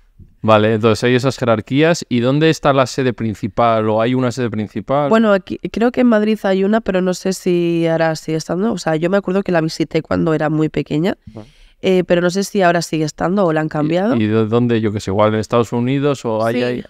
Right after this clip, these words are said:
Speaker 2: en Estados Unidos es como la
Speaker 1: La cuna,
Speaker 2: mega,
Speaker 1: sí.
Speaker 2: sí, es la mega top. Sí, bueno, esto viene de Estados
Speaker 1: Todo viene de
Speaker 2: Unidos,
Speaker 1: ahí.
Speaker 2: sí. Em, quiero, quiero aclarar una cosa que estaba pensando: que seguro que habrá algún dato que no lo esté dando al cien por cien, porque, eh, yo llevo ya ocho años sin ser testigo
Speaker 1: Sí.
Speaker 2: de Jehová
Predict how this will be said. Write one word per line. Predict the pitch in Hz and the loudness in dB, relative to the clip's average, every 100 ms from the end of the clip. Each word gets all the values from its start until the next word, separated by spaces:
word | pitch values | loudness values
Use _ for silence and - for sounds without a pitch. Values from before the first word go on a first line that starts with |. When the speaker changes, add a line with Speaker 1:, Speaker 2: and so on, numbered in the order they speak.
| _ - | _ -4
Speaker 2:
en | 208 202 | 0 2
Estados | 226 226 226 | 2 0 2
Unidos | 220 220 | 0 0
es | 190 | -2
como | 214 202 | 0 2
la | 180 156 156 151 147 | 2 2 0 -2 -2
Speaker 1:
La | - | -2
cuna, | |
Speaker 2:
mega, | 170 170 160 160 156 160 | 0 0 0 -2 -2 -4
Speaker 1:
sí. | 208 | -4
Speaker 2:
sí, | 170 - _ | -6 -8 _
es | 190 | -4
la | 185 | -2
mega | 170 151 | 0 -2
top. | - | -6
Sí, | - 208 247 | -4 0 2
bueno, | 370 185 | 2 0
esto | 180 190 | 0 0
viene | 190 | 2
de | 247 | 0
Estados | 220 180 | 0 -2
Speaker 1:
Todo | 120 | 0
viene | 160 208 | 0 0
de | 185 | 0
Speaker 2:
Unidos, | 107 | 0
Speaker 1:
ahí. | 107 | -4
Speaker 2:
sí. | 101 190 170 - _ _ | -4 -2 -2 -6 _ _
Em, | - 214 196 185 175 147 - _ _ - | -2 2 2 2 -2 -4 -8 _ _ 2
quiero, | 247 - - 208 | 4 4 0 -4
quiero | 247 | -2
aclarar | 277 220 | 0 2
una | 196 175 | 2 2
cosa | 185 208 | 0 0
que | |
estaba | 175 175 - | 0 -2 -2
pensando: | 165 - 151 190 - | -4 -4 -2 -2 -4
que | - 185 185 180 _ _ _ - | -2 2 2 0 _ _ _ -10
seguro | - 220 214 254 285 | -2 0 2 4 4
que | 233 | 4
habrá | 220 | 2
algún | 220 214 190 | 2 2 2
dato | 180 190 - 240 | 0 0 -2 -4
que | - 180 | -2 -2
no | 180 | 0
lo | |
esté | 190 202 | 0 0
dando | 175 175 | 0 0
al | 160 | -2
cien | 165 | -4
por | 156 | -2
cien, | 160 190 | -2 -2
porque, | 180 170 165 | -2 0 -2
eh, | 120 | -2
yo | 156 180 | -2 0
llevo | 180 185 202 | 2 2 2
ya | 165 180 | 2 0
ocho | - 170 - | 0 -2 0
años | 160 151 | -2 -2
sin | - | -6
ser | 151 147 | -8 -8
testigo | 147 147 | -6 -4
Speaker 1:
Sí. | 143 | -4
Speaker 2:
de | |
Jehová | - 151 160 185 | -4 -4 -2 -2